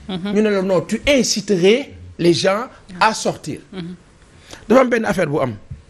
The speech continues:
Speaker 2: boo xam ni léeg-léeg man dafa am yoo xam ni dafa ma soof soof ba ni ma soofee moo tax léeg-léeg bu ma see wax ma xool dafa jóg.
Speaker 1: Mhm.
Speaker 2: Moussa Bocar Thiam.
Speaker 1: Mhm.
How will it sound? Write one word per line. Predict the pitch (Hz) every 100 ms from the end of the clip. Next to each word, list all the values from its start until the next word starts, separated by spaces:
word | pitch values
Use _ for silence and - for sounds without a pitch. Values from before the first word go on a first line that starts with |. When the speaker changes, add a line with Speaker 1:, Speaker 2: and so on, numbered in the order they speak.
| _
Speaker 2:
boo | 165
xam | 202 175
ni | 156
léeg-léeg | 170 185 165 143 143 -
man | 196 196
dafa | 202 226
am | 196
yoo | 180 185
xam | 170
ni | 147
dafa | 156 180
ma | 190
soof | - 147
soof | - 151 -
ba | 139 139 - -
ni | 165 208
ma | 208 202
soofee | - 180 156
moo | 160
tax | 165 143 - - -
léeg-léeg | 160 175 170
bu | 151
ma | 175
see | 165
wax | 165 147
ma | 156
xool | 156 151
dafa | 131 151 143
jóg. | 104 143 - -
Speaker 1:
Mhm. | 175 151 165 156 - - - - - - - - - - - - - - - - -
Speaker 2:
Moussa | 185 226 220
Bocar | 180 170 147
Thiam. | 120 120 78 - - -
Speaker 1:
Mhm. | 170 160 175